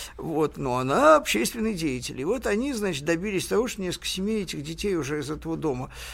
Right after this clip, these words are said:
значит, уехали, пока добровольно их камнями не били, вот. Но вот она вот общественница.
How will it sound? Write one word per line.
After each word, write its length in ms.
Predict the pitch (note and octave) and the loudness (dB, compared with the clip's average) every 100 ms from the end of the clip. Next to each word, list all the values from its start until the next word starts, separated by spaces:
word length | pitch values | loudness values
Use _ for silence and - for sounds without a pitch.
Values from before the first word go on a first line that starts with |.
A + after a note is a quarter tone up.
| - | -14
значит, 400 | - C3+ C3 - | -8 -4 -4 -2
уехали, 560 | F#3+ G3+ D#4+ D4+ C4+ A#3 | 0 2 2 2 0 -2
пока 400 | - E3+ - G3 | 4 4 6 4
добровольно 920 | D#3 E3+ F#3 F#3 F#3+ E3 C3+ C#3+ D3+ - - - - - - | 6 8 10 10 10 8 6 0 -2 -6 -16 -20 -20 -20 -12
их 180 | - - | -10 -4
камнями 460 | D3+ D3+ D3+ C3+ | -2 0 0 0
не 180 | C#3 E3 | 0 0
били, 600 | G3 D4+ D4+ C4+ B3+ A#3 - - | 0 2 2 0 -2 -4 -8 -6
вот. 440 | F3 A3 G3 - - - - - | 2 4 4 0 -8 -6 -6 -2
Но 200 | D#3+ F#3 | 0 4
вот 240 | D4 D#4 | 4 4
она 240 | G#3 C4+ | 4 4
вот 180 | C#4+ B3+ | 4 2
общественница. 800 | A3 - A#3 C#3+ - G#2+ A2 - | 0 0 0 -2 -2 -8 -8 -10